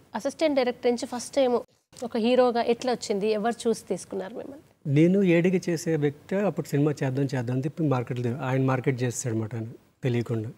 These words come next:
Speaker 2: "ఇన్న మా సినిమాలో హీరో" అని. But at, that, అది materialize అవ్వలేదు. ఆ ప్రాసెస్‌లో వేరే team నాతో, ఆ,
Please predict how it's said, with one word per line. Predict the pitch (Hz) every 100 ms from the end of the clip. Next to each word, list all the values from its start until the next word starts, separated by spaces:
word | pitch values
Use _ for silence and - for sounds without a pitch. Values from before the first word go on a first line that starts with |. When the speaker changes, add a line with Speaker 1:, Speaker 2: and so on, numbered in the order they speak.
| -
Speaker 2:
"ఇన్న | 135 123
మా | 120 120
సినిమాలో | 113 120 120
హీరో" | 117 120 110
అని. | 117
But | 127 139
at, | 120
that, | 131 - - 143
అది | 127
materialize | 127 123 135 131
అవ్వలేదు. | 117 110 107 - _ _ _ _ _ _
ఆ | 143
ప్రాసెస్‌లో | 139 151 151 170 151 190
వేరే | 160 151 160
team | 147 156
నాతో, | 143 131 143 139 -
ఆ, | 143